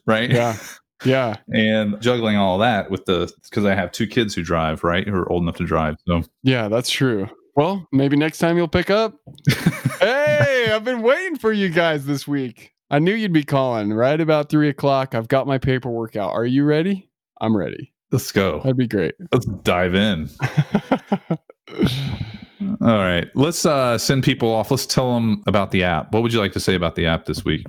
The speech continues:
Speaker 2: Yeah, well, uh, if you haven't tried out Weekly yet, you ought to. Uh,
Speaker 1: What is,
Speaker 2: uh,
Speaker 1: uh, what is Weekly?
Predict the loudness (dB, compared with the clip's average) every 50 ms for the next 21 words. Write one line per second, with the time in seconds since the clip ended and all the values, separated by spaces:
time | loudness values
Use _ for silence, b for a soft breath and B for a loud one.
0 | -8 -2 2 2 2 2 2 0 0 2 2 2 2 2 0 -2 -4 -6 -2 0
1 | 0 2 2 2 0 -2 -2 -4 -4 0 2 2 2 2 -2 -2 0 2 2 2
2 | 2 0 0 2 0 0 0 0 0 0 0 2 0 2 2 2 2 0 -2 _
3 | _ _ 0 2 2 4 4 2 2 0 0 -2 -2 -2 0 0 0 -4 -6 -8
4 | -6 -2 0 0 2 2 2 2 2 2 2 2 2 2 2 2 2 2 0 0
5 | 0 0 0 0 0 0 0 0 0 -4 -4